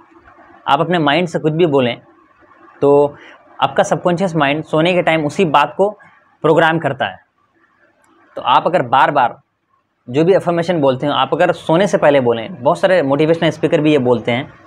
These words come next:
कि आप अगर कुछ भी, आपको कुछ भी बनना है life में, आप सोने से पहले उसको बार-बार बोलेंगे, उस image को बार-बार अपने दिमाग में लाएंगे, तो आपका subconscious mind program हो जाएगा।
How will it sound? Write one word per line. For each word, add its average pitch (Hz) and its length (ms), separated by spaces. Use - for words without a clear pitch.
कि - 60
आप 127 240
अगर 151 160
कुछ 151 180
भी, 165 300
आपको 131 200
कुछ 160 180
भी 175 100
बनना 139 320
है 156 100
life 123 260
में, 123 220
आप 127 140
सोने 165 280
से 190 140
पहले 143 340
उसको 147 200
बार-बार 139 360
बोलेंगे, 135 500
उस 139 280
image 160 300
को 151 160
बार-बार 143 340
अपने 151 180
दिमाग 139 320
में 151 80
लाएंगे, 127 380
तो - 60
आपका 131 280
subconscious 151 540
mind 147 200
program 123 360
हो 110 100
जाएगा। 101 260